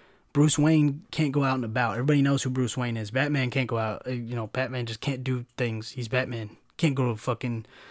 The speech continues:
Batman can't go to Costco, okay? Batman can't go get a cup of coffee. That's not how it works. There's a reason he has the Batcave, right?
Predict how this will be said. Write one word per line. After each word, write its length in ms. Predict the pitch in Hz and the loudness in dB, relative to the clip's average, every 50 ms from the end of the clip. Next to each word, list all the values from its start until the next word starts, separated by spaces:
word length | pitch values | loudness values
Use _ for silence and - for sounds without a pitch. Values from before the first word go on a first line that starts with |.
| - - - | -12 -2 2
Batman 320 | 160 175 175 190 196 190 | 4 6 10 10 10 10
can't 180 | - 190 170 151 | 10 8 8 10
go 100 | 170 156 | 10 8
to 60 | 135 | 8
Costco, 600 | - - 139 135 123 - - 117 104 101 101 98 | 8 6 6 6 6 4 0 -4 -4 -4 -4 -6
okay? 300 | 104 - 131 127 127 120 - - - - - - | -6 -4 -4 -2 -2 -4 -6 -12 -20 -20 -10 -6
Batman 340 | 139 135 147 147 147 147 139 | -2 2 4 6 6 4 4
can't 160 | 160 147 139 | 4 2 2
go 100 | 147 143 | 2 2
get 160 | 135 139 131 | 2 0 -2
a 40 | 123 | 0
cup 200 | - - 131 - | 0 -2 -2 -2
of 80 | 117 - | -2 -2
coffee. 480 | - 120 120 117 - - 98 101 - _ _ - - - _ _ _ _ _ _ | 0 2 2 2 0 -4 -8 -12 -12 _ _ -20 -20 -20 _ _ _ _ _ _
That's 180 | 113 113 127 160 | -4 0 4 6
not 140 | 156 127 | 6 8
how 160 | 147 151 139 123 | 6 6 4 4
it 40 | |
works. 320 | 117 131 131 117 101 - - | 4 2 2 2 0 0 0
There's 160 | 127 123 120 | 0 2 2
a 60 | 131 | 4
reason 220 | 143 156 151 139 143 | 6 6 6 6 6
he 60 | 139 | 4
has 100 | 135 123 | 4 2
the 80 | 131 | 0
Batcave, 580 | 117 113 127 123 120 110 - - 110 104 104 101 | 0 0 2 2 0 0 -2 -4 -4 -2 -2 -2
right? 240 | 110 120 127 131 | 0 0 0 -2